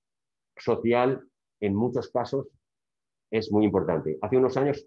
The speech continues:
eh, tuvimos una reunión con el director de un club en Oxford, en Inglaterra. El tío da una charla y dice, "Mira, os voy a decir cuál ha sido la mejor innovación que hemos tenido este año en nuestra escuela de tenis".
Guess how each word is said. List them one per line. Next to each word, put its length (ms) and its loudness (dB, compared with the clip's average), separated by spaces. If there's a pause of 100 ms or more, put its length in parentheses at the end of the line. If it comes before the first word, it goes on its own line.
(100)
eh, 340 2 (160)
tuvimos 380 2
una 260 2
reunión 540 2 (640)
con 380 0 (300)
el 160 -2
director 400 2
de 80 4
un 120 2
club 340 2
en 220 -4
Oxford, 500 -4
en 100 -2
Inglaterra. 540 -2 (1300)
El 100 -10
tío 160 0
da 100 2
una 180 0
charla 540 0 (600)
y 80 2
dice, 180 2
"Mira, 320 4
os 100 2
voy 140 6
a 60 4
decir 260 0
cuál 200 2
ha 40 2
sido 320 2
la 160 2
mejor 300 0
innovación 560 0
que 80 -2
hemos 200 -2
tenido 320 0
este 220 -4
año 240 -2
en 100 -4
nuestra 220 -6
escuela 280 -4
de 80 -6
tenis". 360 -12